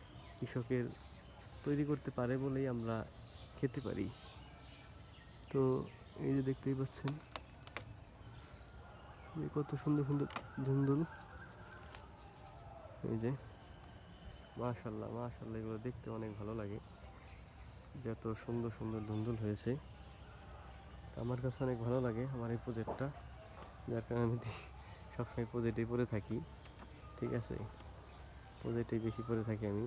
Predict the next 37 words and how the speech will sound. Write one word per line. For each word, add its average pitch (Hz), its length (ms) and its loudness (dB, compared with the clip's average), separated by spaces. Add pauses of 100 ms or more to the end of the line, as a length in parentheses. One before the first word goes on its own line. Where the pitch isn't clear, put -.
(120)
যে 110 120 0 (680)
যখন 113 280 4 (220)
আর 117 180 2
যার 113 200 10
যার 113 160 10
যখন 113 280 8
দরকার 117 280 6
হয় 104 180 2 (460)
তখন 113 260 2
আমাদের 107 300 6
ক্ষেতে - 400 4
সেই 107 140 4
সবজি 107 320 2
নিয়ে 110 200 8
যায়। 110 180 2 (1080)
এই 107 80 0
যে 104 80 0
দেখতেই 107 320 -2
পাচ্ছেন, 107 340 -2 (1080)
মাশাআল্লাহ, 107 600 0
মাশাআল্লাহ, 110 400 0
অনেক 104 220 0
সুন্দর 117 300 2
প্রজেক্ট। 110 360 -4 (760)
তো - 140 -8
আপনারা 120 280 2
সবাই 117 180 2
আমার 113 160 2
জন্য 113 160 2 (100)
দোয়া 123 140 0
করবেন, 113 320 0 (280)
এমনকি 120 280 -2
আমার 110 220 0
প্রজেক্টটার 113 420 0
জন্য 113 140 -2 (100)
দোয়া 113 140 2
করবেন, 110 320 0